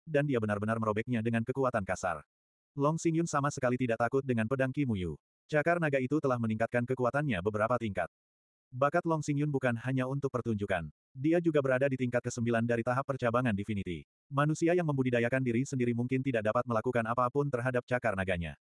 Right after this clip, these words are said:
Mereka bahkan mungkin terkoyak olehnya. Dia memang punya hak untuk bangga. Namun, Mu Yu tidak menggunakan kekuatan penuhnya. Dia baru saja menguji kekuatan Long Xingyun. Penghancuran pedang Qi tidak berarti apa-apa.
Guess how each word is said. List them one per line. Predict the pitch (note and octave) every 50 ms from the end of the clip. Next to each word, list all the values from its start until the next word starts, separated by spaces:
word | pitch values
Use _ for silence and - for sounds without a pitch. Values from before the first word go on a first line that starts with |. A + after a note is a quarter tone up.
| _ _ _ _ _ _ _
Mereka | - C#3+ C#3 D3 D3+ D3 E3+ F3
bahkan | D#3+ D3+ - D3+ D3+
mungkin | D3 C#3 C3+ C3 C#3 C#3 C#3
terkoyak | C#3 C3 - C3+ C3+ D3 D#3 D3
olehnya. | A#2+ A2+ A2 G#2 G2 F#2 F2+ E2 D2+ _ _ _ _ -
Dia | C3 C3 D#3 D#3+ E3+
memang | E3+ E3 D#3+ D3+ D3+ D3
punya | D3 D3 C3+ C3+ C3+
hak | B2+ C#3 C#3 - C#3
untuk | D3 D3 C#3+ C3+ A#2+
bangga. | A2+ G2+ G2 F2+ D#2+ D2+ - _ _ _ _ _ _ _ _ _ _ - -
Namun, | B2 B2+ C#3 D3 C#3+ D3 D#3 D#3+ F3+ F#3 _ _ _ -
Mu | D#3+ D#3 E3+
Yu | E3+ E3
tidak | D#3 D3+ C#3+ C#3 B2+
menggunakan | B2+ A#2+ A#2 A2+ A#2 A#2 B2+ C3 B2+
kekuatan | B2 B2+ - C3 B2 B2+ - A#2+
penuhnya. | G#2+ G#2+ G#2 G2+ F#2+ F2+ F2+ E2 D2+ - _ _ _ _ -
Dia | C3 C3 D#3 D#3+ E3+
baru | E3 D#3+ D3+ D3+
saja | - C#3+ C3 A#2+ C3 C#3+
menguji | D3+ C#3 B2 A#2 A#2 B2
kekuatan | B2+ B2 B2 A#2+ A#2+ B2 C3+ C3 B2+
Long | B2+ B2+ B2
Xingyun. | A#2+ - A#2+ G#2 F#2+ F2+ E2 D#2 D2+ - _ _ _ _ -
Penghancuran | D3+ D3+ C#3+ D3 C#3+ C#3 D#3 D#3 E3+
pedang | F3 E3+ D3+ C#3 C#3
Qi | C#3 C#3 C3+
tidak | C3+ B2+ B2 A2+
berarti | A#2+ A#2+ B2+ C#3 C#3 D#3 C#3+ A2+
apa-apa. | G#2+ G#2 G2+ F#2+ F#2 F2+ D2+